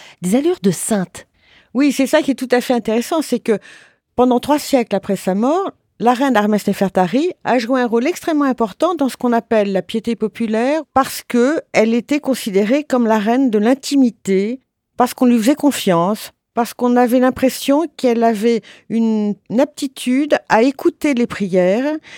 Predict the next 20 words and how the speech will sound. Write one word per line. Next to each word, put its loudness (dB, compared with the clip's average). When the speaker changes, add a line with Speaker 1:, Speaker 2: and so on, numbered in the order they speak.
Speaker 2:
qui -4
s-, -6
parfois -2
concernaient 0
des -2
sujets -4
extrêmement, -2
euh, 0
familiers 2
et 0
familiaux. 0
On -4
la 0
voit, 0
euh, -2
prier -2
sur -4
des -2
monuments 2
votifs -2